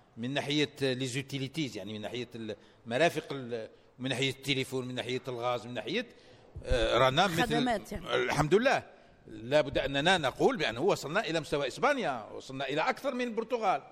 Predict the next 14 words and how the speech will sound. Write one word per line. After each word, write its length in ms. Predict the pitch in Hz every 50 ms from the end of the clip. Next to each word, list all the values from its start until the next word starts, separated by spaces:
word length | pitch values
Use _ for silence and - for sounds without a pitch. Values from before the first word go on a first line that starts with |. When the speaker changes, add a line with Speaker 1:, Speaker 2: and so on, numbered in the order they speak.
| - - - _ _ _ _ _ -
Speaker 1:
البرتغال 380 | 123 135 131 170 160 170 175 160
كي 80 | -
تروح 180 | - 175 160 151
للجنوب 500 | 170 170 151 127 170 170 170 214 277 254
ممكن 280 | 240 254 220 - 220
التليفون 360 | 196 - - 202 185 160 185 190
ما 100 | 185 190
يمشيش 380 | 180 156 - 285 277 - - - - - - _ _ -
مثلنا 340 | 170 196 - 190 208 202
احنا 220 | 143 156 190 208 185
في 80 | 131
تندوف. 380 | - 196 202 185 151 151 143 - - - - - - - - - - - - _
لكن 500 | 127 135 160 202 247 254 247 - 233 226
هذه 600 | 214 185 208 220 220 208 175 147 160 156 143 139